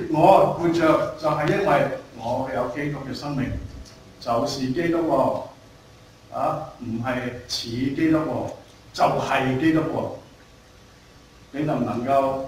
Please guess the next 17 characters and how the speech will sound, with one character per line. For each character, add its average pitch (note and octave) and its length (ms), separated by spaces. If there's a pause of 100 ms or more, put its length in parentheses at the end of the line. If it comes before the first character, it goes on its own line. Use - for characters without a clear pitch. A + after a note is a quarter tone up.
拍 D3 180
心 E3+ 140 (140)
口 - 380 (280)
講 G#2+ 180
呢 C#3+ 80
一 C#3+ 40
個 C#3+ 340
宣 D3 180
言 B2 220
呢？ B2+ 160 (1400)
保 G#3 120
羅 F#3+ 180
喺 F#3 320
哥 F#3+ 200
林 B2 100
多 - 120
前 - 140